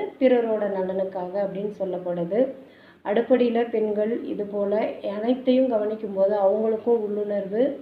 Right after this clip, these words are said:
விரிவடையுது. அவங்க உள்ளுணர்வு விரிவடைவது அவங்க குடும்ப உறுப்பினரோட நலனுக்காக. உள்ளுணர்வு வந்து எவ்வளோக்கு எவ்வளோ விரிவடையுதோ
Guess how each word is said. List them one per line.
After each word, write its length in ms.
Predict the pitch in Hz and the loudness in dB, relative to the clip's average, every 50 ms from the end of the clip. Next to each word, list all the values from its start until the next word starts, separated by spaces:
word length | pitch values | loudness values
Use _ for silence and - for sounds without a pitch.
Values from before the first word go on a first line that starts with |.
| - - | -12 -8
விரிவடையுது. 720 | 214 220 220 220 214 202 196 190 185 190 190 180 180 196 254 277 - - - - - - - _ | -4 -2 0 0 0 0 0 0 0 0 0 -2 0 0 0 0 -2 -6 -14 -20 -20 -20 -12 _
அவங்க 280 | - 220 220 226 220 | 0 0 2 2 2
உள்ளுணர்வு 600 | 220 226 226 226 233 226 226 214 214 202 202 208 | 0 0 0 0 0 0 0 0 0 -2 -4 -6
விரிவடைவது 760 | 202 196 208 202 202 202 202 190 196 196 190 190 190 185 240 294 330 - - | -4 -2 -2 -2 -2 -2 -4 -4 -4 -2 -2 -2 0 2 2 2 2 0 -2
அவங்க 260 | - 202 196 196 196 190 | -2 -2 -2 0 -2 -4
குடும்ப 420 | - - 247 254 269 269 247 240 | 0 2 4 6 6 6 4 2
உறுப்பினரோட 720 | 226 214 214 220 - - 208 208 202 196 196 190 185 196 269 320 381 - - - - - - 202 | 0 0 -2 -4 -4 -4 -4 -4 -2 -2 -2 -2 0 -2 -2 -4 -4 -8 -14 -20 -20 -12 -8 -4
நலனுக்காக. 640 | 196 196 196 190 190 190 190 190 190 175 175 170 175 175 180 - - - - - - _ - - - - - - - _ _ _ _ _ _ _ _ _ _ _ _ _ | -2 0 0 0 0 -2 -2 -4 -4 -4 -2 -2 -2 -4 -4 -8 -12 -18 -20 -20 -20 _ -20 -20 -20 -20 -20 -20 -20 _ _ _ _ _ _ _ _ _ _ _ _ _
உள்ளுணர்வு 540 | - 269 285 311 349 349 339 330 302 277 277 262 | 2 8 8 10 10 10 10 8 8 8 6 4
வந்து 360 | 240 233 226 226 220 220 226 254 269 - - - - | 4 2 0 0 2 4 6 6 6 4 0 -4 -2
எவ்வளோக்கு 440 | 220 220 220 226 254 262 262 262 247 | 0 0 2 4 4 4 4 6 4
எவ்வளோ 200 | 240 247 254 254 | 4 4 6 4
விரிவடையுதோ 760 | 254 220 226 220 233 226 214 208 196 196 190 190 185 190 202 | 4 4 2 0 0 -2 -2 -2 -2 0 -2 0 0 0 0